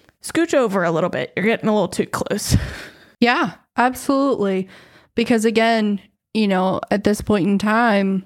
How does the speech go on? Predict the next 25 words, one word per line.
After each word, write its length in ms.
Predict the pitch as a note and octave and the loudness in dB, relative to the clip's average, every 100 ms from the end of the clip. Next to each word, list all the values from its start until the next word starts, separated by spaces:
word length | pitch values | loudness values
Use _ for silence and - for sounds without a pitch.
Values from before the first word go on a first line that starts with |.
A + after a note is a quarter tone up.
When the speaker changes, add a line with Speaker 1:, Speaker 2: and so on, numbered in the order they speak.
| - | -2
Speaker 2:
all 180 | A3+ A#3+ | 0 0
it 80 | - | -2
took 180 | A3+ A3 | -4 0
was 140 | G3+ | -2
just 420 | - G3 - - - G#3 | 0 -4 -4 -18 -4 -2
a 60 | |
large 340 | G3 G3 F#3+ - | 0 0 -2 -2
group 220 | A3+ A3 | -2 0
to 100 | F#3+ | 0
overtake 400 | F#3 F#3 F#3+ - | 2 2 0 0
the 80 | F#3 | -2
city 300 | - F#3+ F#3 | 0 2 2
and 100 | F3 | 2
the 40 | |
Speaker 1:
Yep. 40 | E3 | 0
Speaker 2:
kingdom. 480 | F#3 F3+ - F#2+ - _ - | 0 0 -2 -4 -6 _ -6
So 440 | G3 F3 E3 F3 - - - | 0 0 0 -4 -12 -20 -4
that's 200 | - G3+ | 0 2
what 120 | G3+ G3 | 2 2
they 80 | |
were 160 | F#3 F3 | 2 0
afraid 300 | F3+ F3+ G3+ | -2 -2 0
of, 120 | G3+ | 2
I 120 | - - | 0 -2
think. 420 | - G#2+ - | -4 -4 -6